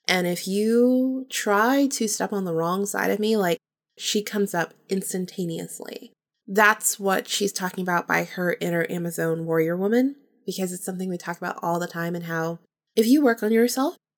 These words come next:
it's almost like there's two sides of you. And it's, like, the, the side that's here all the time, who's going through life and who's experiencing things and stuff like that. And then there's, like, a deeper, stronger, for me, it's more of a benevolent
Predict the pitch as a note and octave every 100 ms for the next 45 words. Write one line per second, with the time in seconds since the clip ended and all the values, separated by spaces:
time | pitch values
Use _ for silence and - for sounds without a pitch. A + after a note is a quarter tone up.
0 | _ - G#3 A#3+ C4 B3 G#3 G#3 G3+ -
1 | - G3 F#3+ F3+ F3 - - - - F3
2 | F#3 G3+ G3 - G3 - F#3+ - G3+ G#3
3 | G#3 F3+ - - F3+ G#3 - _ F#3 F3+
4 | F#3+ F3 E3+ F#3+ - _ _ _ _ A3
5 | G#3 - G3+ G3 F#3+ F#3+ F3+ E3 E3+ G#3
6 | - E3+ F3+ F3+ F3 - - - F#3 F3+
7 | F3+ F3+ F3 E3+ E3+ E3+ E3+ F#3 F3 F3+
8 | E3+ G3+ G#3 A3+ A3+ A#3+ G3+ - A3+ A#3
9 | B3 A#3+ A3+ A3+ _ _ _ - - -
10 | - G#3 G3+ G3+ G3+ G3+ G3 F#3+ F#3 F3+
11 | F#3 _ _ _ - B3 A#3 A#3 A#3 C4
12 | B3 G#3 G3 - G3+ A3+ G#3+ G#3 G3+ G3
13 | F#3+ F#3 F#3 G3 G#3